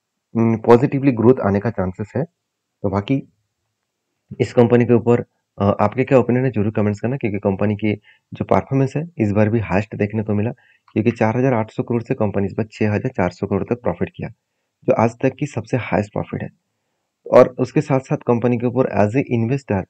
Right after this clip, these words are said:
इस कंपनी के ऊपर एक ट्रस्ट बिल्ड कर चुके हैं। जैसे एफ़एस के भी चौदह परसेंट होल्डिंग था, सत्रह परसेंट हो चुके हैं। म्यूचुअल फंड के पास सत्रह परसेंट था,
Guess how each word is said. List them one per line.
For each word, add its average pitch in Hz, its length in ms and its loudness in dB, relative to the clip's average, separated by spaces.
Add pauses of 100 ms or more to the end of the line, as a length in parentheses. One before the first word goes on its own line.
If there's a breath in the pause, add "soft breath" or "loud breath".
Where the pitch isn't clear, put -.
(280)
इस 113 120 -8
कंपनी 127 320 4
के 131 100 -2
ऊपर 131 160 0
एक - 140 -4
ट्रस्ट 110 280 0
बिल्ड 120 160 2
कर 110 120 -2
चुके 113 200 -6
हैं। 123 60 -2
जैसे 107 380 -2 (400 soft breath)
एफ़एस 120 300 0
के - 120 0
भी 123 220 2
चौदह 107 280 0
परसेंट 117 340 -6
होल्डिंग 104 320 -2
था, 131 80 -8
सत्रह 104 320 -4
परसेंट 104 300 -4
हो 107 80 -4
चुके 107 200 -8
हैं। 120 140 -6 (420 soft breath)
म्यूचुअल 110 240 2
फंड 131 180 0
के 135 80 -4
पास 127 180 -2
सत्रह 117 280 -6
परसेंट 117 340 -6
था, 131 100 -6